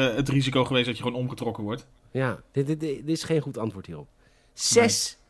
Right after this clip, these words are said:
Speaker 1: Nee.
Speaker 2: uit vijftienhonderd mensen die daar nog lagen. De tweeëntwintighonderd mensen aan boord.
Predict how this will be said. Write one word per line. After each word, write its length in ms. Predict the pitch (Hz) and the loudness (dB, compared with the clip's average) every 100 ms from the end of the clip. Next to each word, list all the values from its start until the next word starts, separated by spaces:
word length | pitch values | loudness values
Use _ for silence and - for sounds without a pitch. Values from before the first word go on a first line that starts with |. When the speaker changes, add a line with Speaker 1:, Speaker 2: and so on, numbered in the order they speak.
| - | 0
Speaker 1:
Nee. 100 | 175 | 2
Speaker 2:
uit 140 | 170 | 2
vijftienhonderd 960 | - 202 202 - - 190 156 160 175 147 | 0 2 4 2 0 2 4 4 4 2
mensen 320 | 180 185 151 | 2 2 -2
die 100 | 151 | 0
daar 180 | 156 147 | 2 2
nog 120 | 123 | 2
lagen. 500 | 143 175 165 113 165 - - - - - _ | 2 2 2 -4 -8 -12 -20 -20 -20 -20 _
De 140 | - - | -12 4
tweeëntwintighonderd 920 | 226 262 247 196 214 190 165 185 160 | 8 8 6 4 4 4 4 2 2
mensen 300 | 170 147 139 | 2 2 0
aan 60 | 131 | 0
boord. 240 | 139 | -2